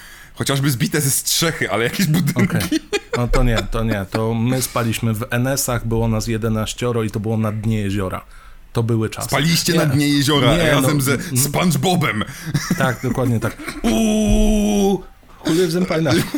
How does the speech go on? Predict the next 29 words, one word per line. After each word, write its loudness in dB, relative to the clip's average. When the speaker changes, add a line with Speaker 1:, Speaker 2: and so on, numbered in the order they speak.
Speaker 2:
Dobra. 0
Speaker 1:
E, 2
uwaga, 2
Speaker 2:
E, 0
Speaker 1:
uwaga, 0
czekaj, 0
Speaker 2:
mm. 2
Speaker 1:
czekaj, 2
czekaj. 0
Prosimy 0
o -2
kolejny 0
fanart, -2
tym 0
razem 0
Mateusz, -2
e, 0
Mateusz 0
jako 0
ktoś -4
z -6
SpongeBoba -2
i -2
ja 2
też -2
jako -4
ktoś -2
ze -2
SpongeBoba. -2